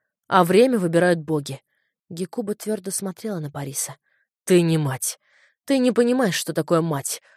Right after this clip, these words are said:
По крайней мере, мать, которая рождает царей и героев. Я предпочел бы иметь обычную мать,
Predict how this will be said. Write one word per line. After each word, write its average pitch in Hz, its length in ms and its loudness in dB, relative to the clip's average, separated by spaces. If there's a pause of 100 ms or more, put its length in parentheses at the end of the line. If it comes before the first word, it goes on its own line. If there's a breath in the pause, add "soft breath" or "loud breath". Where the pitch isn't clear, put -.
(140)
По 180 120 4
крайней 196 300 6
мере, 190 200 4
мать, 226 280 0
которая 170 320 2
рождает 170 400 2
царей 202 340 4
и - 120 -4
героев. 170 500 2 (280 loud breath)
Я 180 220 8
предпочел 175 480 4
бы 180 180 6
иметь 180 220 2
обычную 175 520 0
мать, 151 360 -2